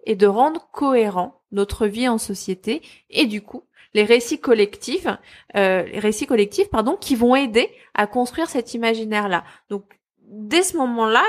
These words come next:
et très rapidement, je me suis dit bon bah ok, la consommation c'est une bonne excuse pour aller poser plein de questions assez embarrassantes et surtout pour, euh, arriver à décrypter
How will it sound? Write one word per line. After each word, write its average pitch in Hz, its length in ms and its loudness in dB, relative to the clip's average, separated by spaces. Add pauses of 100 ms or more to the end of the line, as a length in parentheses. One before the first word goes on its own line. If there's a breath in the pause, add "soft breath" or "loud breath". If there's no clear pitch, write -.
et 226 160 2
très 277 240 -4
rapidement, 240 520 -4
je - 60 -8
me 220 80 0
suis 214 160 -12
dit 240 120 -10
bon 240 120 -2
bah 190 240 0
ok, 254 320 -4 (380 loud breath)
la 240 180 2
consommation 269 640 -4
c'est - 160 -4
une 208 120 -2
bonne 277 180 2
excuse 254 480 -8
pour 214 220 -6
aller 196 180 2
poser 240 440 -4 (440 loud breath)
plein 349 220 4
de 349 80 -8
questions - 500 -6 (160)
assez 277 320 0
embarrassantes 247 840 -2
et 220 100 -8
surtout - 400 -8 (420 soft breath)
pour, 233 260 -2
euh, - 20 4
arriver 202 800 4
à 269 140 2
décrypter 214 800 -4